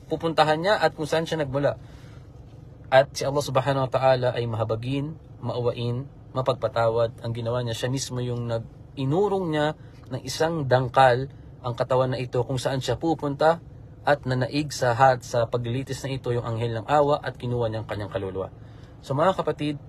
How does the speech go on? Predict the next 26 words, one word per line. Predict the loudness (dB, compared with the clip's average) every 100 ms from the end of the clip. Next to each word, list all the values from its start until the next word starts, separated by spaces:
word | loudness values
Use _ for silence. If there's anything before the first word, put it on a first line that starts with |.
| -4
ang | -2 -2 -4
aral | 2 2 2 0
na | -2
maupulot | -4 -4 -4 -4 -4
natin | -4 -4
dito, | -8 -6 -8 -10 -16 -20 -10
huwag | -4 -4
po | -2
tayong | 4 4 4
mawalan | 2 2 2 0
ng | -2
pag-asa | -4 -2 -4 -4
sa | -2
awa | 0 0 -2
at | -4
habag | -6 -4 -4
ni | -6
Allah | -6 -6
subhanahu | -6 -8 -8
wa | -10
ta'ala. | -12 -12 -10 -8
At | -4
tulad | -4 -4
ng |
sinabi | -4 0 0 2
natin, | 0 0 -2 -4